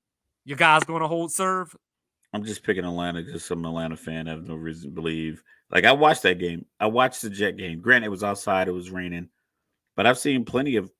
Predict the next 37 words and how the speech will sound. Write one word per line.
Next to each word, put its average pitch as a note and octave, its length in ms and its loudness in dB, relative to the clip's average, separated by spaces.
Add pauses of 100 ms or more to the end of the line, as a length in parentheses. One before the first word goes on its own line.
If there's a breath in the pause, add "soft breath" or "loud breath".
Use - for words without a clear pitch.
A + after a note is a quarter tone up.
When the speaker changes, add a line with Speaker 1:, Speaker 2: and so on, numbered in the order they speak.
(220)
Speaker 2:
quarterbacks F#2+ 520 -2
play F2+ 200 0
outside F2 400 -4
and F2 100 -8
rain F2 200 -6
and D#2+ 100 -14
throw E2 120 -6
the D#2+ 60 -8
ball, E2 380 -10 (760)
throw F2+ 140 4
it E2 100 0
deep. E2+ 280 -6 (540)
Speaker 1:
I'm - 60 -6
Speaker 2:
These G#3 100 -2
Speaker 1:
picking C4+ 140 4
Speaker 2:
guys A2+ 120 8
can D3 180 -8
Speaker 1:
Atlanta, G2+ 200 6
Speaker 2:
catch. - 80 -12
These C#3 160 0
guys G3 240 4
Speaker 1:
uh, D3+ 40 2
Speaker 2:
are A2+ 40 -2
professionals. G#2 880 -2
They're G#2+ 100 -4
just C3+ 160 -10
throwing E3 200 0
a - 40 4
Speaker 1:
did G3 80 -2
Speaker 2:
ball C3+ 260 2
around. F2+ 320 -4 (760)
Speaker 1:
Did D3+ 100 -18
somebody F#4 340 -12
get D#4+ 180 -12
hurt C#4+ 220 -14 (120)
last D#4 240 -18
week? E4 160 -14